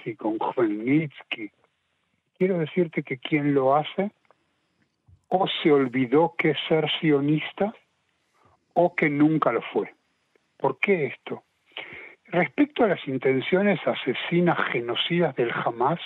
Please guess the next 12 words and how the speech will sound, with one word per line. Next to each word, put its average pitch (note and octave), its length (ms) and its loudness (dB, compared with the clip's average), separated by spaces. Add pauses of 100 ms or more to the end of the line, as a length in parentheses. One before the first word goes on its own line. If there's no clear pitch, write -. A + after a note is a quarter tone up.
(960)
no F3+ 120 2
hay G#3 80 2
absolutamente C#3+ 840 0
ninguna B2+ 460 0
duda D3+ 540 2 (400)
que C#3 80 -4 (100)
sería, F3 340 0 (140)
son A#3 120 2
comparables D#3+ 960 2
a A2 80 -2
la G#2+ 80 2
acción A#2+ 580 -2